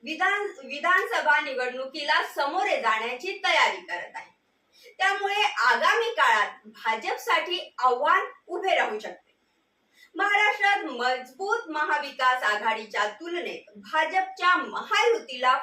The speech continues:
फटका बसू शकतो. म्हणजेच सहा महिन्यातच भाजपच्या हातून आणखी एक राज्य निसटण्याची शक्यता आहे. मित्रांनो, महाराष्ट्रातील आगामी विधानसभा निवडणुकीत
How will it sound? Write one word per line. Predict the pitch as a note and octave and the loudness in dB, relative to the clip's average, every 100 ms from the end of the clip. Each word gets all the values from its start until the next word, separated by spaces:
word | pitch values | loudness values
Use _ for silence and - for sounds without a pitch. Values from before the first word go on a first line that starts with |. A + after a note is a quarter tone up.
| - | 2
फटका | F4 F4 - C4+ | 0 0 0 2
बसू | - - F#4 | 0 -6 -10
शकतो. | - - _ _ _ _ _ _ _ _ _ - | -18 -20 _ _ _ _ _ _ _ _ _ -8
म्हणजेच | C#4+ G4 G4 E4+ - - _ _ - | 2 2 4 2 0 -6 _ _ -18
सहा | - D4+ D#4 A#4+ | -2 0 2 2
महिन्यातच | - G#4 D#4 C4+ A#3+ B3+ C4+ D4+ - | 4 2 2 0 0 0 0 0 -10
भाजपच्या | - B3 B3+ F#4+ - F#4+ F#4 | -6 -4 -2 -4 -6 0 0
हातून | E4+ D#4+ D#4 E4+ E4+ E4 - - | 2 0 0 -6 -8 -8 -2 0
आणखी | D4 - G#4 | 0 -2 0
एक | C4+ - | 2 0
राज्य | A#3 C4+ F4 E4+ F4 | 0 2 2 0 -4
निसटण्याची | D#4+ C4 G#3 G3 - E4 - G4 C5 - - - | -4 -4 -4 -6 -2 -2 0 -4 -4 -8 -16 -2
शक्यता | G#4+ - - A3+ F#3 - | 0 2 0 -2 -2 -2
आहे. | - - _ _ _ _ _ _ _ _ _ _ - | -6 -14 _ _ _ _ _ _ _ _ _ _ -8
मित्रांनो, | D#4+ G#4 A4 A4+ A4 C#4+ D#4 | -2 -2 2 4 4 0 -4
महाराष्ट्रातील | F4 C4 A3+ D4 F#4+ - F#4+ F#4 F4+ F4+ F#4 - - - | -2 -2 0 2 2 2 2 2 2 -4 -6 -10 -6 2
आगामी | B3 A#3+ G4 A4+ G#4+ | 2 4 4 4 0
विधानसभा | D#4 C4 C4+ C4+ C4 B3 | -2 2 2 2 0 0
निवडणुकीत | B3 A#3+ A#3+ A#3 A#3 A3+ B3+ | 0 -2 -4 -4 -6 -8 -12